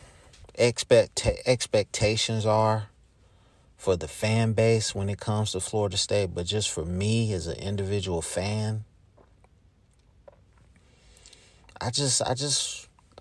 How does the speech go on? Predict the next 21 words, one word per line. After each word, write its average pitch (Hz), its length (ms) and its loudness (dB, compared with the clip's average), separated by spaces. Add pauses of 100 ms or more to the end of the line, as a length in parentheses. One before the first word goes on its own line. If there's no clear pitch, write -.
I, 131 280 0
I 131 60 4
want 139 280 4
at 98 100 0
least 101 400 -4
eight 95 260 -4
wins, 80 540 -10
man. 62 300 -14 (920)
And, 85 420 -8 (840)
you 120 140 -4
know, 98 180 0
just 123 480 -2 (1300)
coming 135 380 2
from 104 260 -4
what 107 240 2
we 101 120 -4
used 98 420 -4
to 101 60 -6
be 107 380 -4 (320)
and 87 200 -6
just 90 400 -6